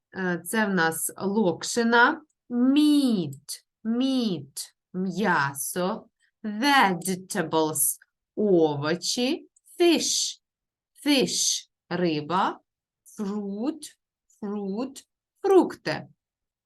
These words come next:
Так, і зараз у нас хвилинка читання. Let's read. Давайте почитаємо. Bat, ram, ant, Sam, cat.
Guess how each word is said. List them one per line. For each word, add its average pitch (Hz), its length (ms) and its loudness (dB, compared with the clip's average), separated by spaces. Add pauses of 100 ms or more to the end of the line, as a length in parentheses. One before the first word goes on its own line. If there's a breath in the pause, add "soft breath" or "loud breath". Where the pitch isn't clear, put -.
(1120 soft breath)
Так, 165 460 2
і 330 180 4
зараз 262 580 2
у 202 140 -8
нас 226 300 0
хвилинка 185 640 -2
читання. 185 640 -4
Let's 196 540 -2
read. 240 580 -2
Давайте 165 520 -2
почитаємо. 175 960 0
Bat, 247 580 2 (180)
ram, 208 580 0 (460)
ant, 214 460 0 (240)
Sam, 180 600 0 (180)
cat. 156 720 -2